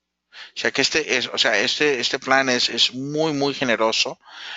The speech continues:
Ah, y los rangos, ustedes ahorita van a ver que en volumen no son difíciles de pegarle estos rangos. Tenemos el pago infinito, puede ganar hasta doscientos mil de cada persona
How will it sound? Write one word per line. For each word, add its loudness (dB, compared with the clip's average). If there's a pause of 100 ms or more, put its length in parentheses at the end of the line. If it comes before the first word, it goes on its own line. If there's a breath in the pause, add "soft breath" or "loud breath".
(240 loud breath)
Ah, 8
y 0
los 2
rangos, 2
ustedes -2
ahorita -4
van 0
a 0
ver -2
que -6
en -4
volumen -4
no -4
son -6
difíciles -4
de -6
pegarle -2
estos -6
rangos. -2 (540 loud breath)
Tenemos 2
el 2
pago 4
infinito, -4 (140)
puede 4
ganar 2
hasta 2
doscientos -2
mil 0 (420 loud breath)
de 0
cada 4
persona -2